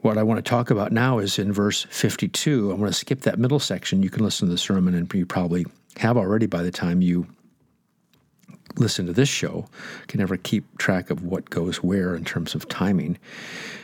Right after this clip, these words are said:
especially since I had some of those Pactum shows played. Verse fifty-two, "And Jesus increased in wisdom and in stature and in favor with God and man."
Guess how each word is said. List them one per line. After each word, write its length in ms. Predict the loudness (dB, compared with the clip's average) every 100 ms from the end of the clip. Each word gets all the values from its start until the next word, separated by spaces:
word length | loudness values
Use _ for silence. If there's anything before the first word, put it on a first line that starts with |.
| -20 -20 -10
especially 420 | -4 -2 -2 -2
since 260 | -2 -4 -4
I 40 |
had 200 | -4 -4
some 160 | -4 -4
of 60 |
those 160 | -2 -2
Pactum 460 | -2 -2 0 -2 -2
shows 520 | -4 -4 -4 -6 -6 _ -20 _ -6
played. 400 | -4 -2 -6 -10 -16 -18 -16 -14 -12 -14 -14 -18 -2
Verse 240 | 2 2 0
fifty-two, 520 | 0 0 0 -2 -2
"And 120 | 0
Jesus 400 | 2 2 2 0
increased 440 | -2 -2 -2 -2
in 120 | -2 0
wisdom 400 | 0 2 2 2
and 80 |
in 80 | 2
stature 520 | 0 -2 -2 -2 -4
and 160 | -2 -2
in 100 | -2
favor 380 | -2 -2 0 -2
with 180 | -2 -4
God 240 | -6 -4
and 140 | -2
man." 420 | -2 -2 -6 -12